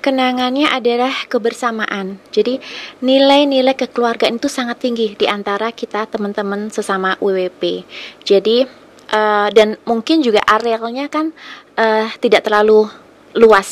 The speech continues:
ya. Jadi, eh, Mas bisa bayangkan, satu kamar ditinggali oleh dua puluh orang.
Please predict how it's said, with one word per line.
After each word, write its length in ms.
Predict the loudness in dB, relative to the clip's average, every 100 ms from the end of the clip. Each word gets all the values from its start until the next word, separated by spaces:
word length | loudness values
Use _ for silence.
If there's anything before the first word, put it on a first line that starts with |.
| 0
ya. 160 | 0 -2 -10 -14 2
Jadi, 400 | 4 6 6 4
eh, 580 | 2 -6 0 2 4 2 0 -8 -18 -2
Mas 240 | 0 0
bisa 240 | 0 0 2
bayangkan, 640 | 2 2 -2 -4 -4 -4 -8 -20 -16 -14 -14 -18 -12
satu 400 | -2 0 0 -2
kamar 480 | -2 -4 -2 -2 -4 -14 -20 -20 _ -8
ditinggali 640 | -4 0 2 2 2 2
oleh 240 | 2 2 4
dua 160 | 2
puluh 160 | 2 0 0
orang. 240 | -4 -8